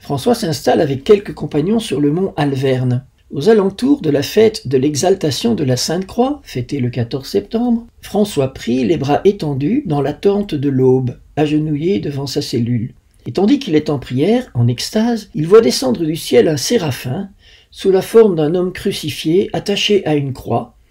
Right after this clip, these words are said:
et ce séraphin imprime dans la chair de François les blessures du Christ. Ce sont les stigmates. François est le premier stigmatisé de l'histoire.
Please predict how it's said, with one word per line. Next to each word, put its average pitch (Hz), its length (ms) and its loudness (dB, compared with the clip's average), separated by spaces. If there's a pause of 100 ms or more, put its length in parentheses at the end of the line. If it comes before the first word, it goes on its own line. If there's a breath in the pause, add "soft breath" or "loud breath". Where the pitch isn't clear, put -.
et 202 160 6
ce 185 160 0
séraphin 165 680 0
imprime 208 500 2
dans 147 120 -2
la 135 140 0
chair 226 280 2
de 165 80 -6
François 131 460 -6
les 143 140 0
blessures 170 440 0
du 151 120 -2
Christ. - 560 -12 (160)
Ce - 120 -12
sont 190 200 -2
les 160 100 0
stigmates. 123 760 -4 (280)
François - 540 -2
est 139 40 4
le 131 140 0
premier 202 380 2
stigmatisé 151 680 -4
de 156 100 -4
l'histoire. - 720 -10